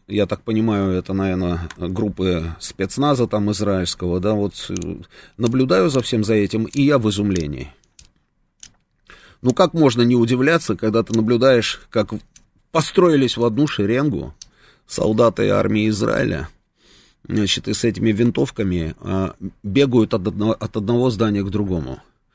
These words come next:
Вот они просто в одну шеренгу становись, направо, левое плечо вперёд, марш, там бегом по-, по-, и понеслось, и они побежали. От одного дома к другому. Подбегают к этому дому, калитка закрыта, так раз, раз, что-то там этот самый, попрыгали, посмотрели, что там внутри, развернулись и побежали,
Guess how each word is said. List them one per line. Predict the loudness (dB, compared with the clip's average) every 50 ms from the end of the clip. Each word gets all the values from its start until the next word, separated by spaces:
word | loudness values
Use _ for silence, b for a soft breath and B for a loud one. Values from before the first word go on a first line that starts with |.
| b b b b b
Вот | -2 2 2
они | 4 2 2
просто | 2 4 2 2 4 2 2 2 2 0 -2 -2
в | 2 2
одну | 2 4 4 2
шеренгу | 4 4 4 6 6 4 4 2 0
становись, | 0 0 2 2 4 4 4 2 2 2
направо, | 2 4 4 2 2 2 4 4 6 6 6 6 4 4 2
левое | 2 2 4 4 4 2 0
плечо | 0 0 -2 -2 0 0 -2
вперёд, | -2 0 -2 0 2 2 0 0 -2
марш, | -2 0 0 0 0 -2 -2
там | -2 -2 0 0
бегом | 0 0 0 2 2 2 2 0
по-, | -2 -6 -8
по-, | -8 -10 -8 -8
и | -8 -6 -6 -6
понеслось, | -2 -2 0 0 -2 -2 -2 -2 -2 -2 0
и | 0
они | 0 0 0
побежали. | -2 -2 -4 -4 -2 -2 -2 -2 -4 -4 -6 -10 _ _ B B B B B B B
От | B 0 2 2
одного | 2 2 2 4 4 4
дома | 4 4 2 2 2
к | 0
другому. | 0 -2 0 0 0 0 0 0
Подбегают | 0 -2 0 2 2 4 4 4 4 4 2 2
к |
этому | -2 0 0 2 0 2
дому, | 2 4 4 4 2 2
калитка | 2 2 2 2 2 0 0 -2 0
закрыта, | 0 0 0 2 2 0 2 2 -2
так | -2 -2 -4 -2 0
раз, | 0 0 0 2 2
раз, | 2 2 2 2
что-то | 0 -2 -2 -2 -2 -2
там | 0 0 2 2
этот | 2 2 0 2
самый, | 2 2 2 0
попрыгали, | 0 0 -2 -2 -2 -2 -2 0 2 2 0 0
посмотрели, | 0 -4 -6 -2 0 0 0 2 0 0 2 0
что | 0 0 -2 -2
там | 0 -2 -2
внутри, | 0 0 0 0 2 2 2 2 2
развернулись | 2 0 0 0 0 2 2 2 2 2 2 0 -2
и | -4
побежали, | -4 -4 -4 -2 0 0 2 2 2 2 0 -2 -4